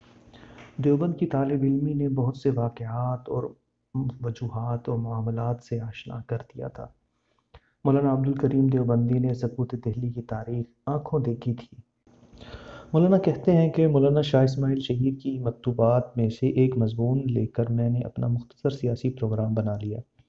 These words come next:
वो इस्लामी भी था और इनकलाबी भी, मगर हिंद के बाहर मुसलमानों की तहरीक से इसे कोई, से इसका कोई ताल्लुक़ नहीं था। मैंने हुज्जतुल्लाह पढ़ने वाली जमात को इसमें शामिल कर लिया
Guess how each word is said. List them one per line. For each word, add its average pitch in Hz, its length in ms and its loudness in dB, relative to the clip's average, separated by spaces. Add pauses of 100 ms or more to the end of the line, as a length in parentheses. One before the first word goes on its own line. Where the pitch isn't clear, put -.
(600)
वो 170 100 8
इस्लामी 147 420 4
भी 143 140 4
था 139 200 4
और 131 200 4
इनकलाबी 120 460 4
भी, 123 200 2
मगर 120 360 2
हिंद 139 160 -2
के 135 160 -4
बाहर 113 300 -4 (720)
मुसलमानों 135 480 4
की 135 120 2
तहरीक 127 480 2
से - 160 -2
इसे 120 280 0
कोई, 131 200 2 (460)
से 143 200 2
इसका 127 240 2
कोई 131 160 2
ताल्लुक़ 127 440 4
नहीं 110 220 0
था। - 200 -10 (720)
मैंने 139 200 6
हुज्जतुल्लाह 131 520 6
पढ़ने 127 300 4
वाली 123 240 -4
जमात 117 560 -4
को 120 320 0
इसमें 123 280 -2
शामिल 117 400 0
कर 110 200 0
लिया 107 300 -4